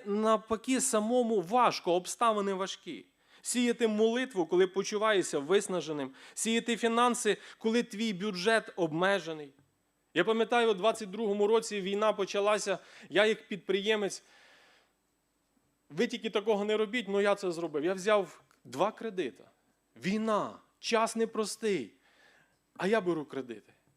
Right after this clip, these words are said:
Тому що я вірив, що Господь мене все одно благословить навіть в цей непростий час.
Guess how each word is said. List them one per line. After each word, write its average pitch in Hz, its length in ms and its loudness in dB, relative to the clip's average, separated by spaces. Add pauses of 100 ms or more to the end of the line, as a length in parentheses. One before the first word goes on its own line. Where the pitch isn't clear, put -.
(120)
Тому 196 260 -6
що 196 340 -4 (180)
я 185 180 -2
вірив, 220 460 -4 (220)
що 196 240 -2
Господь 202 460 0
мене 214 160 0
все 202 180 -2
одно 196 240 4
благословить 202 580 0
навіть 185 140 -2
в 175 80 -6
цей 185 180 -6
непростий 156 500 -12
час. - 400 -16